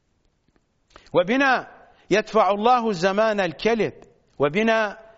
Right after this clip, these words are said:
ينزل الغيث، فلا يغرنكم بالله الغرور". ما أنزلت السماء من قطرة من ماء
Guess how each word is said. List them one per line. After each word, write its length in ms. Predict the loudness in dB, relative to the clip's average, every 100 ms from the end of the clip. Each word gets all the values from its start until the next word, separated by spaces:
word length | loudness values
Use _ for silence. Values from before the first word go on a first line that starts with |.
| _ -8
ينزل 640 | -2 0 2 -2 -2 0 0
الغيث، 500 | 0 0 -2 -6 -12 _ _ _ _ _ _ _ _ _ _ _ _
فلا 380 | -4 0 2 0
يغرنكم 920 | 0 0 0 0 0 -2 -4 -4 -6 -4
بالله 440 | -4 0 0 0
الغرور". 640 | -2 0 0 0 0 -2 -8 _ _ _ _ _ _ _ _ _ _ _ _ _ _ _ _ _ _ _ _ _ _ _ _ _ -20 -6
ما 200 | 2 4
أنزلت 680 | 4 0 0 2 2 0 -2
السماء 800 | -2 0 2 2 0 0 -4 -4 -12 -6
من 540 | -2 0 0 0 -4
قطرة 1000 | -8 0 0 0 -2 -2 -2 -2 -2 -6 -12 _ -4
من 240 | -2 0
ماء 340 | 0 -2 -6